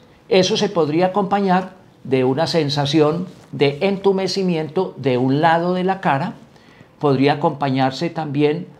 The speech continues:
de una dificultad para la visión, podría acompañarse de cierta sensación de anestesia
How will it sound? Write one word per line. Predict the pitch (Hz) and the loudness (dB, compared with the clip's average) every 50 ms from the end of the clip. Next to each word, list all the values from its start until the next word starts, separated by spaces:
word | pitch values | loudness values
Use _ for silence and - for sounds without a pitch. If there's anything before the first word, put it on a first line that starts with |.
| - _ _ | -20 _ _
de | - 120 120 127 127 123 - - | -8 -4 -2 0 0 -2 -2 -2
una | 139 139 135 156 | -2 -2 0 0
dificultad | 156 156 139 143 143 131 - 131 110 - 139 135 139 - | 2 0 0 0 -2 -2 -2 -4 -2 0 0 0 2 0
para | 175 165 165 | -2 -2 0
la | 170 170 170 | 0 0 0
visión, | 175 185 180 - 202 185 175 185 208 - - - - _ - _ _ _ _ _ | 0 0 0 2 2 2 2 0 -4 -10 -16 -20 -20 _ -20 _ _ _ _ _
podría | 147 147 147 139 143 139 147 156 160 160 - - | 0 0 2 2 2 2 4 4 2 0 0 0
acompañarse | 151 151 147 147 170 165 156 151 143 160 156 151 151 139 135 139 - 160 160 143 - - - | 0 0 0 2 0 0 0 0 -2 -4 -4 0 0 -2 -2 -2 -2 -4 -4 -4 -6 -12 -10
de | 131 - 120 117 | -6 -4 -4 -4
cierta | - - 143 127 120 123 - 156 147 139 - | -2 0 0 0 0 -2 -4 -4 -4 -4 -4
sensación | - - 151 135 139 151 135 143 151 139 135 139 135 | -6 -4 -4 -2 -2 -2 -2 0 0 0 0 0 0
de | 147 135 131 139 - | 0 0 0 -2 0
anestesia | 131 127 131 123 120 117 110 - - - - 147 143 139 143 147 165 160 175 180 | 0 0 2 0 -2 -4 -6 -6 -8 -4 0 0 0 0 -2 -2 -2 -2 -4 -4